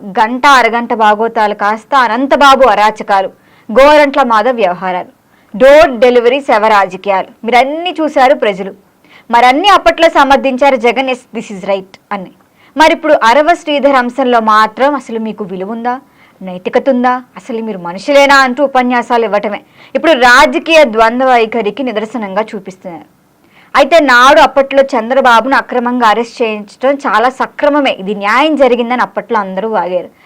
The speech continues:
మరి ఇప్పుడు ఇదే అరెస్టులు అక్రమంగా జరిగాయంటూ గగ్గోలు పెడుతున్నారు.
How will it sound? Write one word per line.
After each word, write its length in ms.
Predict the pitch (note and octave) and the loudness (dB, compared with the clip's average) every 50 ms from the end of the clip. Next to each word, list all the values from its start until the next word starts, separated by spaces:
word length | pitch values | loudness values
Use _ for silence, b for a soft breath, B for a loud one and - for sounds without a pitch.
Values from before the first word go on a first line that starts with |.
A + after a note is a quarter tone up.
| b b b b | b b b b
మరి 240 | A#3+ C4+ D4+ D4+ - - | 0 2 2 2 0 -2
ఇప్పుడు 400 | C4 A#3 - _ _ - E4+ F4+ | -8 -10 -10 _ _ -4 0 0
ఇదే 260 | E4+ B3+ B3 G#3 C#4 | 2 2 2 2 4
అరెస్టులు 640 | D#4+ E4 D4 B3+ A#3 G#3+ G#3+ - - - A3 A#3 - - - | 4 6 6 4 4 2 0 -2 -8 -8 -6 -6 -6 -6 -8
అక్రమంగా 560 | G#3 G3 _ - C#4+ C#4+ D4 D4+ C#4+ C#4 C#4 | -10 -8 _ -2 0 0 2 0 2 2 2
జరిగాయంటూ 600 | C4+ - C4 B3 A#3 G3+ A#3 A3 G#3+ G#3+ G#3+ C#4+ | 2 2 2 0 2 2 2 0 0 0 -2 -6
గగ్గోలు 400 | A#3 A3 A3 G#3 F#3 A3 A#3 A#3+ | -2 -2 -2 -2 -2 -2 -4 -4
పెడుతున్నారు. 480 | A3+ A3 G3 F#3 - F#3+ F3+ E3+ - | -4 -6 -8 -10 -10 -14 -16 -16 -18